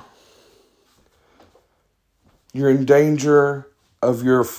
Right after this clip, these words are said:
your, your candle burning out. And if your candle burns out, there's no reason for you to have your candlestick anymore.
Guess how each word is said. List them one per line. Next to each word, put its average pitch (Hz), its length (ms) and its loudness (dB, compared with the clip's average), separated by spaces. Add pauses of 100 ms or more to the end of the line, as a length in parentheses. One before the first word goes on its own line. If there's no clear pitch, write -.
(300)
your, 127 300 -4
your 135 140 -4
candle 151 500 0
burning 127 500 0
out. 120 600 -4 (1300)
And 120 80 -4
if 113 120 -12
your 117 100 -6
candle 147 340 2
burns 131 360 0
out, 127 220 4
there's 120 220 0
no 131 120 4
reason 123 460 2
for 113 160 -8
you 117 220 -2
to 110 100 0
have 113 380 -2
your 104 120 -8
candlestick 104 760 -6
anymore. 107 560 -4